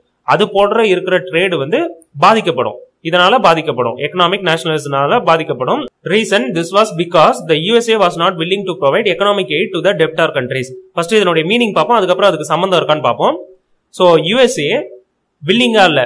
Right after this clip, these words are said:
அவங்களுக்கு விருப்பம் இல்ல Economic aid. economic எய்டுனா காசு கொடுத்து மத்த கண்ட்ரிக்கு help பண்றதுன்னு அர்த்தம். எந்த கண்ட்ரிக்குன்னா debtor countries. டெப்டார்னா கடல்ல, கடன். இப்போ கடன்ல தத்தளிக்கிற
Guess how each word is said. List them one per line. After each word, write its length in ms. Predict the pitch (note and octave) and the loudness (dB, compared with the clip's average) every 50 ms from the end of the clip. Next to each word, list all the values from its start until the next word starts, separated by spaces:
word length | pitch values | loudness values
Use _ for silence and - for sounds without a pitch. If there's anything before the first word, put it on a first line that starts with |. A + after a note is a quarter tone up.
| - - | 0 0
அவங்களுக்கு 300 | C#3+ D#3+ E3+ E3 - G3+ G3+ | 0 0 0 0 0 0 0
விருப்பம் 300 | F#3+ G3 F#3+ G#3+ G3 E3 C3 | 0 2 0 0 0 0 -2
இல்ல 120 | B2+ C#3 F3+ A#3+ D4+ - - - _ - D3 E3+ | 0 0 0 0 -2 -4 -10 -16 _ -2 -2 0
Economic 480 | E3+ - B3 A#3+ A#3 A3 G3+ - - D#3 | 0 2 2 2 2 0 0 -2 -2 -2
aid. 160 | C3+ - - - - - D#3 | -2 -2 -2 -4 -6 -6 -4
economic 360 | - F#3+ G3+ G3 F#3+ - E3+ E3 | -2 0 0 0 0 0 -2 -2
எய்டுனா 220 | D#3 E3 G3+ C4+ E4 E4 - - _ _ - F3+ | 0 0 0 0 -2 -2 -8 -18 _ _ 0 2
காசு 220 | F3+ G#3+ G#3+ A3+ - - | 2 2 2 0 -4 -4
கொடுத்து 200 | F#3+ F#3 F#3+ C#4 C4 G#3 | -2 -2 -2 0 0 0
மத்த 160 | E3+ - - - - | 0 0 -2 0 0
கண்ட்ரிக்கு 460 | E3 F#3 F3+ - F3+ D#3+ - F3+ A3 C4+ F#3 | 0 0 0 -2 -4 -4 -4 -4 -4 -4 -2
help 200 | F#3+ F#3+ G3+ F#3+ G3 | -2 -2 -2 0 0
பண்றதுன்னு 320 | E3+ D3+ D3+ E3 F3 D3 | 0 0 0 -2 -2 -2
அர்த்தம். 240 | B2 - G#3+ G3 E3 E3 | -2 -2 -2 -2 -2 -2
எந்த 120 | G3+ G#3 A3 - | -2 -2 -2 -2
கண்ட்ரிக்குன்னா 440 | F3+ E3+ E3+ F3+ E3+ D#3+ D3+ G3+ A#3 G3 D#3 | -2 -2 -2 -4 -4 -4 -4 -4 -4 -2 -2
debtor 340 | F3+ F3+ F3+ - A3+ A3 - - | -4 -2 0 0 0 0 0 -2
countries. 340 | C#3 A#2+ - A#2 A2 - - _ _ _ _ _ - D3 | -2 -2 -2 -4 -6 -8 -12 _ _ _ _ _ 0 2
டெப்டார்னா 400 | F3+ F3 F3+ A3+ G#3 E3+ G#3 A#3+ - - | 2 4 4 4 4 4 2 0 0 2
கடல்ல, 400 | E3 E3 G3 G#3 G3+ F#3 E3 D#3+ D#3+ D#3+ - - | 2 2 2 2 2 2 0 -2 -2 -4 -2 -2
கடன். 260 | D#3+ E3 F#3 E3+ C3 A#2+ - - - _ _ - | 0 2 0 0 -2 -4 -12 -16 -20 _ _ -6
இப்போ 160 | D#3+ E3 F3 E3 E3 D#3+ D#3+ D#3+ D#3 D3+ D#3 E3+ | 0 2 4 4 4 4 4 2 0 0 0 0
கடன்ல 300 | E3+ G3 G#3 G#3 G3 G3+ A3+ A3+ - - | 0 0 2 2 2 2 2 2 0 -2
தத்தளிக்கிற 420 | F#3+ E3+ - G#3 G3+ G3 F#3 F3+ | -2 -2 0 0 -2 0 0 -2